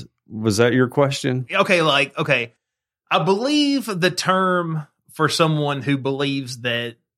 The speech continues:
Speaker 2: morals properly understood are black and white. There is no gray.
Speaker 1: Sure.
Speaker 2: That person would be referred to as an ungraded absolutist.
Speaker 1: Yeah, o-, okay.
Speaker 2: Yeah.
Speaker 1: Yeah, I would, I would have just said absolutist, yeah.
Speaker 2: <laughs> Meaning, if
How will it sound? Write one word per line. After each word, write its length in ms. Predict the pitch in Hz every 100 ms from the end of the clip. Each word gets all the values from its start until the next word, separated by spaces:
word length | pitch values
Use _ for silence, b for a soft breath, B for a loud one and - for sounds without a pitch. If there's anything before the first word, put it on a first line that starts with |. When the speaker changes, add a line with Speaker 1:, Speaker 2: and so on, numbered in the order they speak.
| _ _
Speaker 2:
morals 560 | 156 165 196 202 180 170
properly 560 | - 156 170 175 170
understood 800 | 156 160 160 - 123 117 110 113 - _ _ _ _
are 140 | 131
black 360 | 120 123 147 156
and 120 | 165
white. 340 | 127 113 113 -
There 180 | - 139
is 220 | 139 147
no 180 | 131 135
gray. 460 | 131 135 113 107 110
Speaker 1:
Sure. 380 | - 120 85 - _
Speaker 2:
That 420 | 131 160 185 - -
person 380 | 170 165 156
would 160 | 143 131
be 160 | 139 139
referred 380 | 135 151 139
to 180 | - 135
as 180 | 127 117
an 120 | 117 113
ungraded 600 | 147 156 139 139 135 117
absolutist. 760 | 131 - - 117 123 104 98 -
Speaker 1:
Yeah, 140 | 127
o-, 240 | 101 104 92
okay. 320 | 95 85 90 101
Speaker 2:
Yeah. 300 | 131 107 110
Speaker 1:
Yeah, 100 | 113
I 20 |
would, 280 | 107 107 98
I 140 | 113 131
would 120 | 117
have 80 | 107
just 160 | 110
said 120 | 113 101
absolutist, 760 | 104 - 98 104 87 82 82
yeah. 160 | 95 120
Speaker 2:
<laughs> 20 |
Meaning, 500 | 208 220 208 196 180 b b b
if 320 | 208 233 226